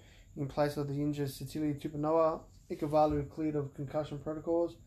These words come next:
and Boyd Cordner have, has been rested again. Manly remain unchanged. How do you see this game, Bud?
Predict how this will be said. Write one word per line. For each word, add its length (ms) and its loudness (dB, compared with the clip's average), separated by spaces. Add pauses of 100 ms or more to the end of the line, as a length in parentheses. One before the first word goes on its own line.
(360)
and 160 -2
Boyd 240 2
Cordner 420 0
have, 160 0 (160)
has 160 -2
been 160 0
rested 360 -4
again. 400 0 (440)
Manly 380 2
remain 520 0
unchanged. 920 -2 (240)
How 180 0
do 80 -2
you 100 -2
see 180 -6
this 160 -6
game, 280 -2
Bud? 240 0